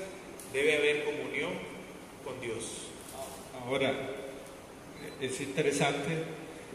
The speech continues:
Speaker 2: comprender las dos palabras que estamos hablando, que es la carencia y la decadencia. Y los comentarios de nuestros hermanos,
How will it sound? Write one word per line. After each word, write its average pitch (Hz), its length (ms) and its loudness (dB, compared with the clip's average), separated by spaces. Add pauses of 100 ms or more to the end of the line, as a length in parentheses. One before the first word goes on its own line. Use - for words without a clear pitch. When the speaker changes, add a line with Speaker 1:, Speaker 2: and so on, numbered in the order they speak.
(120)
Speaker 2:
comprender 131 720 8
las - 600 4
dos 135 240 10
palabras 139 480 10
que - 80 6
estamos 127 400 2
hablando, 131 400 6 (100)
que - 160 -2
es - 140 0
la 127 180 6
carencia 120 500 6 (240)
y 123 60 0
la 110 180 8
decadencia. 107 840 6 (1160)
Y 131 80 8
los 127 180 12
comentarios 131 600 10
de 143 100 8
nuestros 131 360 4
hermanos, 143 380 8